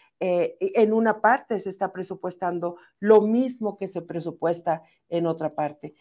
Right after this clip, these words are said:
Y cuando, eh, eh, escuchas a las unidades responsables decir, "¿Por qué presupuestas tú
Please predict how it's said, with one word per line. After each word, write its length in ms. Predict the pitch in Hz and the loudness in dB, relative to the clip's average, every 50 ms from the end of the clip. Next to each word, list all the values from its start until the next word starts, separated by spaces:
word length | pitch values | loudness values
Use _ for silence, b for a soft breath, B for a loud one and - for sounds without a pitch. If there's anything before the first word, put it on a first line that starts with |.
| _ _ _ _ _ _ - | _ _ _ _ _ _ -4
Y 260 | 254 262 - - _ | -4 -4 -4 -6 _
cuando, 760 | - 269 269 269 269 254 240 208 226 226 233 240 240 - _ | 2 4 4 4 4 2 2 2 2 2 2 0 -2 -4 _
eh, 180 | - 185 - - - | -8 -8 -8 -6 -8
eh, 160 | 185 180 170 | -6 -6 -6
escuchas 760 | 165 165 - - 202 247 247 247 - 208 196 220 240 233 - _ _ _ _ _ _ | -8 -10 -6 -2 0 0 0 0 0 0 0 0 0 -4 -8 _ _ _ _ _ _
a 140 | - 156 151 | -6 -4 -2
las 200 | 147 143 - 165 | -4 -4 -4 -6
unidades 380 | 156 151 156 160 170 190 190 | -4 -2 0 2 2 2 0
responsables 760 | 202 220 214 214 233 233 233 226 254 240 226 220 214 208 190 | -2 -4 -4 -2 -2 -2 -2 0 2 2 2 2 0 -2 -4
decir, 340 | 185 185 180 - 214 214 - - | -4 -6 -4 -4 -6 -6 -4 -4
"¿Por 200 | 202 196 196 - | -4 -4 -2 -2
qué 140 | - 240 | -4 -4
presupuestas 800 | 240 240 226 240 240 214 - - 202 202 196 - - 202 202 - | -4 -4 -6 -6 -6 -8 -8 -6 -4 -6 -4 -4 -6 -6 -6 -6
tú 280 | - 196 196 190 190 | -4 -4 -2 -2 -4